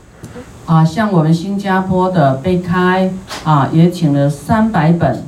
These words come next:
啊，要送给人看。啊，我们吉隆坡的孝恩园呢，他是殡葬业，那么他也是请了五百本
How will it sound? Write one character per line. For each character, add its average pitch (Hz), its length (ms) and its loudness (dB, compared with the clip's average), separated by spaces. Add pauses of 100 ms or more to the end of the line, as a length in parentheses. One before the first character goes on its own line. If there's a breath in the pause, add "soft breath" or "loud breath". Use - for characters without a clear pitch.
(160)
啊， 139 340 -4
要 160 380 0
送 208 300 -6
给 156 120 -4
人 127 220 -2
看。 175 320 -2 (480)
啊， 147 240 0
我 151 160 2
们 160 540 4
吉 185 160 -4
隆 190 240 0
坡 196 260 2
的 135 460 2
孝 190 260 -2
恩 180 220 4
园 131 280 2
呢， 131 80 0 (240)
他 160 160 0
是 170 140 0
殡 196 260 -2
葬 190 300 2
业， 185 300 0 (380 loud breath)
那 170 100 4
么 156 260 4
他 170 240 4
也 123 300 -2
是 160 380 -2 (200)
请 139 340 -2
了 139 300 0 (520)
五 185 160 4
百 165 300 0
本 151 280 -4